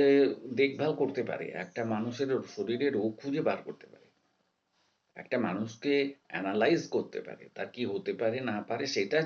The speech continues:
বলতে পারে, কিন্তু ডাক্তারবাবুর রিপ্লেসমেন্ট করা এআই এর সাধ্য নেই। আপনার মতামত কি? আপনি কি মনে করেন যে এআই আমাদের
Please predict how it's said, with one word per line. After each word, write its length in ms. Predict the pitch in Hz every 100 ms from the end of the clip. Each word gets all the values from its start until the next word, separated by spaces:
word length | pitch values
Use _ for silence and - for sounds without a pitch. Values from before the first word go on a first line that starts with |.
| 156
বলতে 300 | 139 143 110 107
পারে, 140 | - - _ _ _ _
কিন্তু 720 | - 92 104 82 151 110 - -
ডাক্তারবাবুর 760 | - - - - - 139 139
রিপ্লেসমেন্ট 680 | 117 113 - 104 - 92 90
করা 300 | - - -
এআই 420 | - - - 87 92
এর 120 | 156 -
সাধ্য 240 | - - -
নেই। 100 | - _ _ _ - _ _ _ _ _ _ _ _ _ _ _ _ _ 679 659 508 - _ _ _ _ _ 679 679 659 _ _ _ _ _ _ _ -
আপনার 280 | 143 101 113
মতামত 340 | 107 107 110 -
কি? 100 | - - _ _ _ _ _ _ _ _ _ _ _ _ _ -
আপনি 240 | 101 123
কি 100 | 139
মনে 220 | 127 120
করেন 260 | 117 110 92
যে 120 | 92 98 95
এআই 340 | 101 104 110 110
আমাদের 360 | 110 110 107